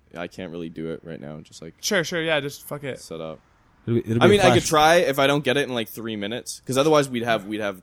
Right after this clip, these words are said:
Speaker 1: full audio, or I could just do it on my phone. Fuck
Speaker 2: Just
Speaker 1: it.
Speaker 2: do it on the
Speaker 3: Just do it
Speaker 2: phone.
Speaker 3: on your phone.
Speaker 1: It's much easier.
Speaker 3: Are any,
Speaker 2: What's up,
Speaker 3: is anybody
Speaker 2: mother
Speaker 3: even,
Speaker 2: truckers?
Speaker 3: is anybody even gonna really
Speaker 2: Tune in?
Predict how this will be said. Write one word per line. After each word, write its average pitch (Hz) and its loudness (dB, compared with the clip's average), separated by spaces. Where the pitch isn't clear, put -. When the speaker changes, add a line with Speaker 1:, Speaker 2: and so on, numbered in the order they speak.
Speaker 1:
full - -14
audio, 85 -6
or 120 -4
I 127 0
could 117 -8
just 101 -14
do 95 -8
it 87 -6
on 78 -10
my - -14
phone. 73 -16
Fuck - -16
Speaker 2:
Just 208 -4
Speaker 1:
it. - -14
Speaker 2:
do 156 0
it 147 0
on 135 -2
the 120 -8
Speaker 3:
Just - -20
do 117 -6
it 117 -4
Speaker 2:
phone. 165 -4
Speaker 3:
on 113 -6
your 92 -8
phone. - -20
Speaker 1:
It's - -20
much - -20
easier. - -20
Speaker 3:
Are - -4
any, 110 0
Speaker 2:
What's 127 -2
up, 143 0
Speaker 3:
is 110 0
anybody 117 0
Speaker 2:
mother 123 0
Speaker 3:
even, 104 -2
Speaker 2:
truckers? 117 -8
Speaker 3:
is 101 -8
anybody 101 -6
even 76 -10
gonna 73 -12
really 67 -14
Speaker 2:
Tune 147 -4
in? 185 -2